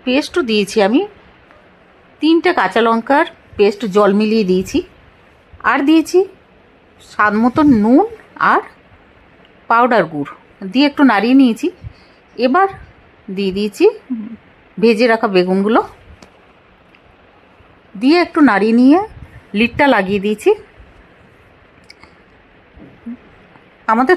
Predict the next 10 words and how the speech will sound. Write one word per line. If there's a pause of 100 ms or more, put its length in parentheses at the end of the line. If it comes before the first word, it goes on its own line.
(160)
তৈরি
হয়ে
গেছে (180)
দারুণ (100)
টেস্টি (1080)
সর্ষে
বেগুনের (840)
ঝাল। (760)
এটা (160)
গরম